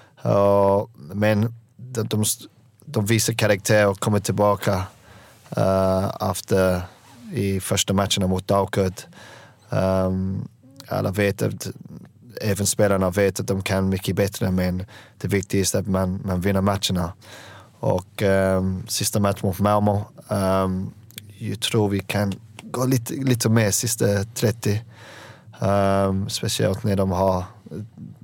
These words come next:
t-, en man mindre. Så, ehm, det ser ganska bra ut. Ehm, jag vill se lite mer, ja, det är tu-, det är tufft att säga just nu, men jag vill se lite, lite mer.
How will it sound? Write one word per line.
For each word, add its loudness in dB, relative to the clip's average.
t-, -6
en 0
man 2
mindre. 0
Så, 0
ehm, 4
det -2
ser 4
ganska 2
bra 4
ut. 0
Ehm, 2
jag -2
vill 2
se 0
lite 0
mer, 0
ja, -4
det -2
är 0
tu-, 4
det 4
är 4
tufft 2
att 4
säga 4
just -2
nu, 4
men -2
jag 0
vill 2
se 0
lite, 0
lite 0
mer. 2